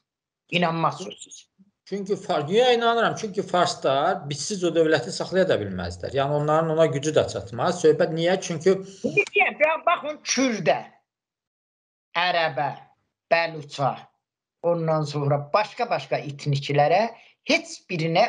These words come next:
Speaker 1: o qədəri ki, Azərbaycanlıdan qorxurlar, zətdə qorxmurlar.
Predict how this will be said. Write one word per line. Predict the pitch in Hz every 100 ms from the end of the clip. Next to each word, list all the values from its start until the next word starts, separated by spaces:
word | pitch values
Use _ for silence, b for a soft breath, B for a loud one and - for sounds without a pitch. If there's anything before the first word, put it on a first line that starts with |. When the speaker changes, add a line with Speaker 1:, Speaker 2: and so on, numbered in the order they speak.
| -
Speaker 1:
o | - 196
qədəri | 165 160 143 139 135
ki, | 127
Azərbaycanlıdan | 120 143 143 151 143 151 147 151 156 165 277 151
qorxurlar, | 143 127 123 131 160 - _ _ _ _ _ _ -
zətdə | - 127 - 160
qorxmurlar. | 131 123 - 95 90 95